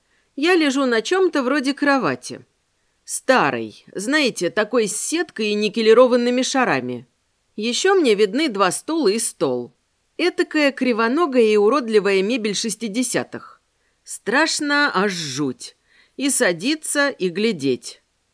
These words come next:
Вызов хорошему вкусу, а не мебель. Сплошное Д С П. Окна мне не видно, да и есть ли оно.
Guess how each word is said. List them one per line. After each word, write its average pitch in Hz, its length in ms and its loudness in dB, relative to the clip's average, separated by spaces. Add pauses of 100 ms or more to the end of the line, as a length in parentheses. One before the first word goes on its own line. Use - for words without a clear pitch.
Вызов 302 480 -2
хорошему 247 600 0
вкусу, - 440 -2
а 156 80 2
не 156 160 2
мебель. 135 480 0 (160)
Сплошное 208 800 -4
Д 185 260 0
С - 140 -4
П. 123 340 -6 (520)
Окна 330 400 2
мне 269 180 2
не 302 220 2
видно, 135 600 -4 (120)
да 247 160 -8
и 254 180 -2
есть 277 380 -6
ли 180 120 0
оно. 143 460 -2